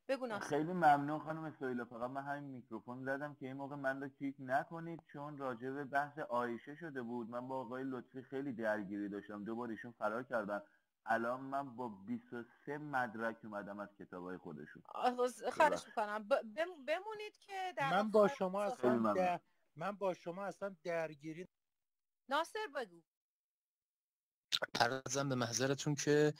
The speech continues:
Speaker 4: اون چی که من دوباره عرایزم رو تکرار می‌کنم، میونه این آیات هیچ گونه منافاتی وجود نداره، کما اینکه فقط آیهٔ «لا اکراه فی الدین» نیست، می‌فرماد «ادع الی سبیل ربک بالحکمة والموعظة الحسنة»،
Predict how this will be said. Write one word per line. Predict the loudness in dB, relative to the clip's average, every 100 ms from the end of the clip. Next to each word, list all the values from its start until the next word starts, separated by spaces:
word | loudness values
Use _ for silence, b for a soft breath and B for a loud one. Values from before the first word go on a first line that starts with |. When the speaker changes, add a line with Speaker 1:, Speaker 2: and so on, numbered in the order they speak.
| B B B
Speaker 4:
اون | 8
چی | 8 6
که | 2
من | 8 8 8 4 -4 -16 -10 -10 -12 -12 6
دوباره | 8 10
عرایزم | 10 8 8 6 4
رو | 2
تکرار | -2 2 4 4
می‌کنم، | 4 6 6 6
میونه | 8 10 10
این | 10
آیات | 10 10 8 8
هیچ | 8 6
گونه | 2 6
منافاتی | 8 8 8 6 6
وجود | 4 4 4
نداره، | 4 6 4 2 4
کما | 8
اینکه | 10 8
فقط | 6 6 8
آیهٔ | 8 8
«لا | 8
اکراه | 8 8 8
فی | 6
الدین» | 2 6 10
نیست، | 10 10 8 4
می‌فرماد | 4 6 4 2 B B 10
«ادع | 12 10
الی | 4 8
سبیل | 8 6 4 4
ربک | 4 4 4 6
بالحکمة | 6 8 8 6 0 4
والموعظة | 8 10 10 10 8 6
الحسنة»، | 0 4 4 4 0